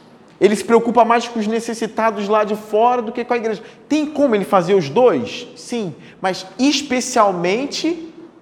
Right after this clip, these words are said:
ah, ela botou aqui o texto de, de segunda Coríntios nove, sete, ó. "Cada um dê conforme determinou em seu coração, não com pesar ou por obrigação, pois Deus ama quem dá com alegria."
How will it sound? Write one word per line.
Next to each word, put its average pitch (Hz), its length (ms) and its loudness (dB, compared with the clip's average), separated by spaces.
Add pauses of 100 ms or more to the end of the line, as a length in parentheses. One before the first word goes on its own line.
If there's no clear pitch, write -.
(120)
ah, 139 140 2
ela 135 120 6
botou 147 280 0
aqui 156 160 -2
o 156 40 -2
texto 143 280 -6
de, 139 180 -4
de 135 120 -12
segunda 139 300 -6
Coríntios 135 380 -6
nove, 127 220 0
sete, 110 420 -4
ó. 113 200 4 (280)
"Cada 180 280 6
um 233 180 2
dê 226 260 6
conforme 214 540 0
determinou 208 580 -2
em 208 60 -4
seu 247 240 -2
coração, 220 600 0 (220)
não 220 280 2
com 240 200 -4
pesar 214 540 4
ou 190 100 0 (100)
por 196 200 2
obrigação, 165 720 2 (260)
pois 190 300 6
Deus 170 480 2
ama 214 340 0
quem 175 280 -6
dá 180 180 8
com 247 540 -2 (640)
alegria." 208 720 -6